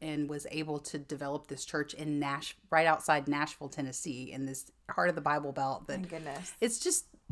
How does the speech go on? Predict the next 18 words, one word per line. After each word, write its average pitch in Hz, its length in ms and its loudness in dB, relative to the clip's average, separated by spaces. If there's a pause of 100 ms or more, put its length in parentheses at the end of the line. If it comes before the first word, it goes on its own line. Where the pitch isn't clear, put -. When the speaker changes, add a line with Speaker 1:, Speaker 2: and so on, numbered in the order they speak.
Speaker 1:
it's, 226 160 0 (320)
it's 190 160 -6
fascinating. - 460 -8
I 170 80 0
can't - 180 0
wait 151 140 0
to - 60 -6
finish 143 320 -4
that 123 160 -2
documentary. 131 520 -8 (100)
But, 160 160 8
Speaker 2:
Yeah. 220 260 0
Speaker 1:
but 240 140 10
yes, 185 240 8
I 180 80 10
would 196 140 4
say 196 160 4
generally 135 800 2